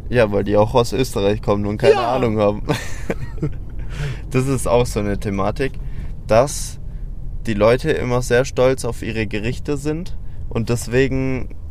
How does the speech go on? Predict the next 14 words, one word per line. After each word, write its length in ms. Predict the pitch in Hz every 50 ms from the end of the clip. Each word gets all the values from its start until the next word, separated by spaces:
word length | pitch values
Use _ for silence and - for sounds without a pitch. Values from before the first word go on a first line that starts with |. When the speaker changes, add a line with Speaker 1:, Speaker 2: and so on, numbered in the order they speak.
| - - - - -
Speaker 1:
keine 600 | - - 135 135 139 139 139 139 139 139 131 - -
Abänderung 760 | 135 135 - - - 123 120 123 117 113 104 113 117 - -
ab-, 100 | - - - - - - - -
akzeptieren. 880 | - 117 113 - - - - 113 104 - - - 113 110 101 95 95 92 - - - - - - - - - - - -
Speaker 2:
Ja. 200 | 330 311 247 160
Speaker 1:
Deswegen 440 | 113 113 - - 127 127 127 131 127
brauchst 380 | 123 - - 123 131 127 - -
du 40 | 120
auch 140 | 120 120 - - - -
österreichische 720 | - 139 147 - - 156 127 127 127 131 - 135 - - 123
Meinungen 640 | 117 117 127 131 123 117 110 110 113 117 117 113
gar 220 | - 117 110 117 120
nicht 240 | 120 - - -
hören, 220 | 107 101 98 98